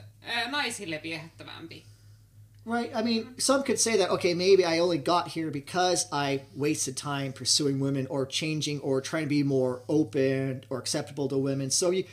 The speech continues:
Speaker 2: I mean, you gotta live life. So I just, I would say at this point in my life now, I feel more comfortable being myself and not worrying that if, if I meet a woman, it's only on my pursuit of my goals and what I like doing. So, um, I mean, <sighs> yeah,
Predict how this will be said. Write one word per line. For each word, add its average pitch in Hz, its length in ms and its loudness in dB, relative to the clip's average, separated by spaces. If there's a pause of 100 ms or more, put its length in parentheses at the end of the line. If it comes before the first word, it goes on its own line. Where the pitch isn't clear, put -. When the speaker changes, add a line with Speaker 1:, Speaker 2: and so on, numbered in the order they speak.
(140)
Speaker 2:
I - 60 -2
mean, 240 100 2
you 240 80 2
gotta 254 220 4
live 202 220 2
life. 185 260 2
So - 160 0
I 202 160 0
just, 175 180 -2
I - 60 2
would 180 140 2
say 165 280 0
at - 120 -6
this - 160 4
point 208 220 -4
in 185 40 -4
my 180 140 -2
life 170 400 -2
now, 165 400 -2 (400)
I 151 100 0
feel 165 200 4
more 151 140 -2
comfortable 147 340 -4
being 139 200 -2
myself 135 680 -4
and 123 100 -8
not 127 220 -6
worrying 139 480 -2
that 117 260 -8
if, 120 180 -16
if - 120 -10
I 131 80 -2
meet 170 160 2
a 175 40 2
woman, 156 400 -2
it's - 140 -6
only 143 320 -2
on 127 180 -4
my 127 180 -4
pursuit 123 360 -4
of 113 100 -10
my 120 200 -8
goals 113 580 -8
and 113 340 -12
what 123 160 -6
I 120 100 -6
like 113 220 -8
doing. 110 360 -8
So, 117 320 -4 (760)
um, 139 520 0 (320)
I 196 80 2
mean, 220 240 4 (300)
<sighs> - 300 -8
yeah, 269 300 -4